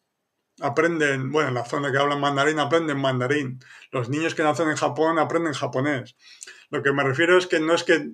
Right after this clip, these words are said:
nazcan con un chip especial para aprender ese idioma, sino que lo aprenden porque están expuestos ahí, a, a él.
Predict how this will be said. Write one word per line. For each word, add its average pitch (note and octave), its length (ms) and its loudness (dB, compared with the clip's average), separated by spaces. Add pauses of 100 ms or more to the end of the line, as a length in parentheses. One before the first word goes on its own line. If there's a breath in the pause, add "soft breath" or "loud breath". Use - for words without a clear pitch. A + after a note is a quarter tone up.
nazcan D#3 480 0
con D3 160 -2
un C#3+ 380 -6 (920)
chip D3+ 300 0
especial D3+ 540 2
para D3 160 4
aprender C3+ 280 0
ese C3 120 -4
idioma, C#3 320 0
sino B2+ 200 -2
que C3 100 0
lo C3 80 4
aprenden D3 420 0
porque D3+ 200 2
están D3 260 -2
expuestos C3 520 -6
ahí, B2+ 280 -2 (100)
a, C3+ 380 0
a D3 60 6
él. B2+ 200 0